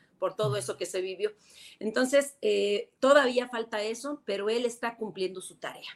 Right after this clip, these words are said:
Speaker 1: ¿no? O sea, no
Speaker 2: Ujú.
Speaker 1: es Enrique García, es
Speaker 2: Ujú.
Speaker 1: prácticamente el Partido Acción Nacional y su rostro de hiperconservadurismo el que permite, el que pretende cometer este atraco contra la ciudadanía.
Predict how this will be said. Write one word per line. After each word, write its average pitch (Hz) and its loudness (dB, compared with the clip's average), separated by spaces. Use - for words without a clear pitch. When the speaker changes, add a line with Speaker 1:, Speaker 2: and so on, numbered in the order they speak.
Speaker 1:
¿no? 214 -6
O 208 -10
sea, 185 0
no 208 4
Speaker 2:
Ujú. 226 4
Speaker 1:
es 220 2
Enrique 196 0
García, 147 -10
es 262 8
Speaker 2:
Ujú. 131 -2
Speaker 1:
prácticamente 190 -4
el 190 -6
Partido 196 0
Acción 196 -4
Nacional 196 -2
y 185 -8
su 170 -8
rostro 196 -2
de 170 4
hiperconservadurismo 165 0
el 185 2
que 190 4
permite, 185 2
el 175 4
que 170 2
pretende 180 2
cometer 185 2
este 185 -2
atraco - 0
contra 139 -10
la 139 -8
ciudadanía. - -12